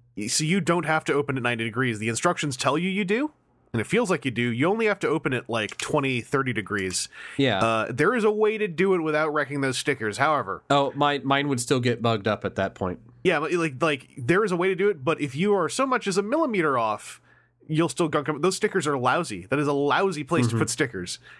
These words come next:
Speaker 1: especially to factory apply them. Like, if they
Speaker 2: Mm-hmm.
Speaker 1: were on a sheet, there probably would be a way to apply them and trim the corners, you know,
Speaker 2: Yeah.
Speaker 1: carefully, but you don't get that option. You don't get the chance. <laughs> Uh, it's, it's like a mark.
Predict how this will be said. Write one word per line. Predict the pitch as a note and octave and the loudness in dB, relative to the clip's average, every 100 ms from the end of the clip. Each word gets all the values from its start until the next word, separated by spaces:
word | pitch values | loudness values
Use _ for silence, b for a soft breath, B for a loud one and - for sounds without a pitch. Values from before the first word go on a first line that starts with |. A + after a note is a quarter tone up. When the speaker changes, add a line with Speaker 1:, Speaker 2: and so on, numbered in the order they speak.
| - | -4
Speaker 1:
especially | F3+ A#3+ A#3 G3+ | 2 0 0 -4
to | - F#3+ | -2 -4
factory | - F#3+ F3+ E3+ D#3+ | 2 0 2 0 0
apply | D3 - D#3 D3 | 0 0 2 2
them. | G2 E2+ - B B - | -4 -14 -20 B B -2
Like, | C3+ D3 | 2 4
if | |
they | C3 | 4
Speaker 2:
Mm-hmm. | A3 | 4
Speaker 1:
were | C4+ | 4
on | B3 | 2
a | F#3+ | -2
sheet, | - G3+ D#3 - | -4 -4 -4 -2
there | E3+ | -2
probably | A#3+ D#4 D#4 | 2 2 2
would | G#3 F#3 E3+ | 0 0 0
be | F3 | 0
a | |
way | D3 C3 D3 | 0 0 0
to | F3 | 0
apply | F3+ E3+ F3 | 0 0 2
them | F3+ | 0
and | - A#2 - | -2 -4 -4
trim | - D3 | -2 0
the | C3+ | -2
corners, | B2+ G3 A#3 A#3+ A#3+ G#3 - B B B | -2 -2 0 0 -2 -6 -10 B B B
you | - | 2
know, | - | 4
Speaker 2:
Yeah. | D3+ | 2
Speaker 1:
carefully, | - F#3+ A3 A3 A3 A3+ | 2 0 0 0 -2 -2
but | F#3+ D#3 B B | -2 -4 B B
you | F3 | -2
don't | G#3+ A3 | 0 -2
get | A3+ | -2
that | G3+ | 0
option. | A#3 - A#2+ F#2 - | 0 -4 -6 -8 -4
You | C#3+ | -2
don't | F#3 | 0
get | F#3 | -2
the | F3+ | -4
chance. | - F3+ B2+ - - - - - | -2 -2 0 -2 -2 -10 -18 -20
<laughs> | - _ _ _ _ _ _ _ B B B B B B _ | -20 _ _ _ _ _ _ _ B B B B B B _
Uh, | - A2 G#2+ G2+ G2 B2+ - - - | -2 0 0 0 -4 -10 -18 -20 -6
it's, | C#3+ - | -4 -2
it's | C#3+ | -2
like | F#3+ F3+ | 0 0
a | |
mark. | D3+ D#3+ C#3 | 2 0 0